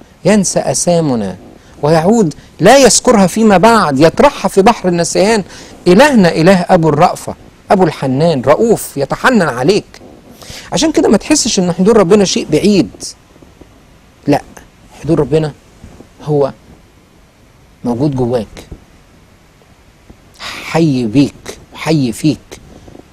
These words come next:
أنفاسك، هل هي تعبر عن أنفاس الحضور الإلهي، ولا أنفاسك بتعبر عن ذاتيتك وأنانيتك وحقدك وحسدك للآخرين؟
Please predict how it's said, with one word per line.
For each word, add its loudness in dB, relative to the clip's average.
أنفاسك، 0
هل 4
هي 4
تعبر 2
عن 0
أنفاس 2
الحضور -2
الإلهي، 2
ولا 4
أنفاسك 0
بتعبر -4
عن -4
ذاتيتك -2
وأنانيتك -8
وحقدك -6
وحسدك -10
للآخرين؟ -14